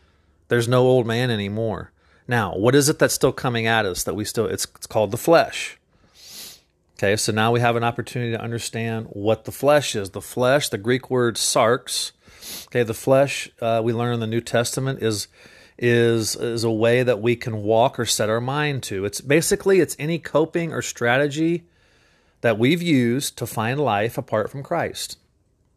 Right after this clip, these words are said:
Now, sure, did we have some of those before Christ? Yes, but we've also still developed some of those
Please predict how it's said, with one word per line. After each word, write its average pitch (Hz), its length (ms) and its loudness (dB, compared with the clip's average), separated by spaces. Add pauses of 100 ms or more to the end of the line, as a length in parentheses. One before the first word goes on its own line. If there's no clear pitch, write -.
(300)
Now, 113 280 2
sure, 113 300 2
did 101 140 -6
we 113 100 0
have 120 220 2
some 147 160 0
of 135 80 -2
those 139 180 2
before 139 360 -2
Christ? 170 540 -2
Yes, 101 520 -6 (280)
but 117 100 -4
we've 120 120 4
also 143 300 6
still 127 260 0
developed 113 400 0
some 110 180 -4
of 110 80 -6
those 98 440 -4